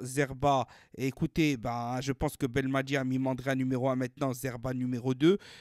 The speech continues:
Euh, c'est deux gardiens intéressants. Euh, on va voir ce que ça va donner à la can concrètement. Mais en tout cas, pour l'instant, Mandrea a montré qu'il était en tout cas capable de sortir des grosses parades. Et c'est intéressant pour la suite. Mais voilà,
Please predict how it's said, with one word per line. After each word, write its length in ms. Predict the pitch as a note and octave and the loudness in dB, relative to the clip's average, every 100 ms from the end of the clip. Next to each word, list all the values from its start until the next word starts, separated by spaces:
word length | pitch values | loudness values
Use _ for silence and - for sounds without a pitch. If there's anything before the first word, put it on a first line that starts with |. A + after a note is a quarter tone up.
| - | -6
Euh, 380 | B2+ C3 C3 C3+ | 0 2 4 2
c'est 220 | - F3 | 0 -2
deux 180 | D#3+ G#3 | -2 -2
gardiens 400 | G3+ F3+ E3 E3+ | -2 -2 0 0
intéressants. 640 | D#3 D#3+ D3 C3 - D3 G3+ - - - | 0 0 0 -2 0 0 -2 -8 -18 -4
Euh, 960 | C3+ C3+ C3+ C3 B2+ B2+ B2+ B2+ B2 A#2 | 0 2 4 2 2 0 0 -2 -2 -4
on 300 | C3+ D3 D3+ C#3+ D3+ | -2 -2 -2 -6 0
va 120 | D#3+ | 2
voir 180 | D#3+ G3+ | 4 0
ce 60 | - | -2
que 100 | F3 | 0
ça 160 | D#3+ | 0
va 100 | D3+ | 0
donner 280 | D#3 D#3 D#3 | 0 0 2
à 60 | C#3+ | 0
la 100 | B2 | -2
can 240 | - D#3+ - | -2 -2 -2
concrètement. 720 | E3 - D3+ - C3+ D#3 G3+ - - - | -6 -4 -4 -2 0 2 0 -6 -20 -6
Mais 140 | D3+ | 2
en 120 | G3+ G3 | 4 2
tout 140 | F3 | 0
cas, 140 | G3+ | 0
pour 180 | F3+ E3 | 2 4
l'instant, 300 | D3+ - F3 | 2 2 0
Mandrea 840 | E3 D3 D3 D3 C#3+ D#3 D#3 D#3 F3+ | 2 0 -2 -2 0 2 2 4 2
a 20 | |
montré 340 | D3+ D3+ - | 2 -2 -2
qu'il 140 | - D3+ | -2 -2
était 160 | - | 2
en 80 | D#3 | 0
tout 160 | - F3 | 0 0
cas 120 | F3 | 0
capable 360 | - D#3+ F3+ D#3+ | 0 0 0 0
de 80 | |
sortir 400 | C#3+ D#3 - E3+ | 0 0 -2 -6
des 140 | D3+ C3+ | -4 -2
grosses 300 | B2+ E3 - | 2 2 2
parades. 360 | C#3+ C#3 F#3+ - - - - | 0 4 2 2 -18 -16 0
Et 360 | E3+ G3 G3+ | 4 4 4
c'est 160 | F#3+ F#3 | 2 0
intéressant 540 | E3+ F#3+ F3 E3+ G3 | 0 2 0 2 0
pour 180 | F3+ D#3+ | 0 2
la 100 | D3+ | 2
suite. 460 | C3 - G3+ A3 E3 | 2 -2 -2 -2 -2
Mais 300 | D#3 F3+ F#3+ | 4 8 8
voilà, 360 | D3 C3 C3+ | 6 0 0